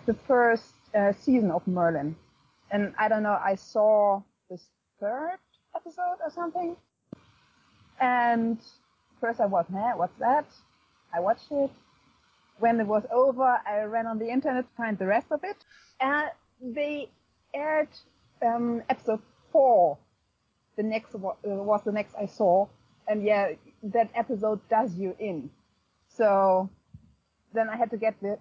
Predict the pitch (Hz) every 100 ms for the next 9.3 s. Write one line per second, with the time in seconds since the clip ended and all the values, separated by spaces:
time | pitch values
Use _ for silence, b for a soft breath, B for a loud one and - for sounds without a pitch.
0 | - 190 190 185 190 - 247 285 - 311
1 | 294 277 - 220 214 - 208 208 214 208
2 | - - _ 220 202 190 160 165 175 208
3 | 240 277 262 _ _ _ - 208 196 196
4 | 190 185 185 180 170 175 175 170 170 202
5 | 247 320 359 381 - 240 240 240 233 233
6 | - _ _ _ _ _ _ - - _
7 | 220 220 214 214 - 247 240 226 - 277
8 | 277 269 262 262 - _ _ - - 247
9 | - 349 330